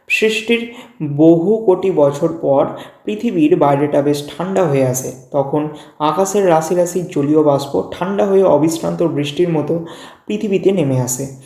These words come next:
হাজার হাজার বছর ধরে সেই প্রবল বৃষ্টির জলে পৃথিবীর নিচু জায়গাগুলো ভরাট হয়ে সাগর, মহাসাগর তৈরি হয়। পৃথিবীর মোট জলের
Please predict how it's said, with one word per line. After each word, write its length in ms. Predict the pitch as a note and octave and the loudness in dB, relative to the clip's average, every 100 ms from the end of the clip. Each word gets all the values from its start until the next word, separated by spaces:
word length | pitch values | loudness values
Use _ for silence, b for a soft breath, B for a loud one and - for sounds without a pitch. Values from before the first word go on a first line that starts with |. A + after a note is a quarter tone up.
| B _ | B _
হাজার 260 | G3 A#3 | 4 6
হাজার 240 | A3+ B3 A#3+ | 4 2 2
বছর 260 | D#3 D#3 | 0 0
ধরে 320 | E3+ F3+ F#3 | -4 -2 -2
সেই 420 | F#3 - D3 C#3+ - | -2 -4 -4 -4 -2
প্রবল 340 | D#3+ D#3+ D3 | 0 2 0
বৃষ্টির 460 | C3 D#3+ E3 G3+ E3 | 0 -4 -2 -6 0
জলে 260 | F3+ F3+ F3+ - | 0 0 -2 -4
পৃথিবীর 360 | G3 F3 C#3 | -2 -2 0
নিচু 400 | C3+ D3 D#3+ G3 | -2 -2 -4 -2
জায়গাগুলো 1000 | E3 D#3 D#3 F3+ - - - E3 D3+ D3 D3 | 0 2 2 0 -6 -18 -8 0 2 2 0
ভরাট 360 | C3+ D3 F3 - - | 0 2 2 0 -2
হয়ে 140 | C3 C3 B2+ B | -2 -2 -10 B
সাগর, 500 | - - C3+ D3 F3 | -10 -2 2 4 2
মহাসাগর 560 | D#3+ C#3 C#3 C#3 D3 F3+ - | 2 0 0 -2 0 0 0
তৈরি 240 | C#3 C3 | 0 0
হয়। 180 | B2 B2 B2+ B B | -2 -6 -10 B B
পৃথিবীর 320 | - B3 B3 G#3+ | -4 2 2 2
মোট 260 | E3 F#3 | 2 2
জলের 280 | E3+ D#3+ D#3 | 2 2 2